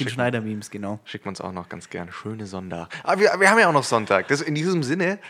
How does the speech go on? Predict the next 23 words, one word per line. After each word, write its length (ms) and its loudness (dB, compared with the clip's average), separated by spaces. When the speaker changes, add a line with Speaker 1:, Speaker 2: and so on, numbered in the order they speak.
Speaker 2:
Schönen 720 0
Sonntag. 580 -10
Speaker 1:
kann 120 0
man 80 0
auch 100 0
nur 40 -4
sagen, 200 -2
schöne 300 -2
Sonntag. 680 2
Ähm, 500 -4
Speaker 2:
Junge, 340 -2
der 120 2
ist 80 -4
so 100 0
hängen 340 -2
geblieben. 540 -4
Speaker 1:
Ja, 140 0
das 140 -6
ist 20 -6
schon 140 -6
hart 160 -2
hängen 160 -8
geblieben. 360 -12